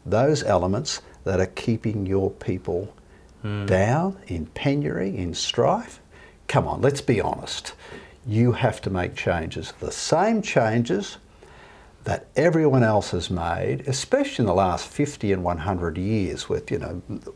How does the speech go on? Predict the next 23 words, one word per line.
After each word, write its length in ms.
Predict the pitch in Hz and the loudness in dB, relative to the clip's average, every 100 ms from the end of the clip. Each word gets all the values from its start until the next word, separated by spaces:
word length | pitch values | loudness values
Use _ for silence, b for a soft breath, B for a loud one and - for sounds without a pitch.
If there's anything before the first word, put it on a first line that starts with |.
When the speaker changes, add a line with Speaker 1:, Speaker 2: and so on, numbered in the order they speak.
| - | -6
Speaker 1:
women 500 | 101 113 110 98 87 | 2 6 8 6 4
who 240 | 98 92 | 2 4
are, 160 | 87 92 B B B | 2 0 B B B
who 200 | - 104 | 0 0
gained 420 | 92 104 95 90 87 | 2 4 4 2 2
their 180 | 87 | 2
rights 540 | 90 87 80 - - - | 2 2 2 -2 -4 -4
and, 160 | 80 - | -4 -6
and, 300 | 92 82 - | -8 -8 -6
and 120 | 85 | -2
more 160 | 90 | -2
peace, 420 | 90 123 113 - - 110 | 0 0 0 -2 -6 -4
more, 440 | 113 107 101 101 - | 0 2 2 0 0
more 200 | 98 92 | 0 4
recently 460 | 110 110 120 113 | 2 2 0 2
gay 340 | 117 147 151 131 | 4 4 4 2
people 380 | 127 92 95 95 | 2 0 0 -4
who, 140 | 95 - 107 | -4 -2 -2
who've 240 | 98 90 90 | 0 -2 0
gained 400 | 90 87 82 - - | 0 0 -4 -8 -2
their 160 | 92 | 0
rights, 340 | 92 87 - - | 2 0 -2 0
or 260 | 175 190 | 2 2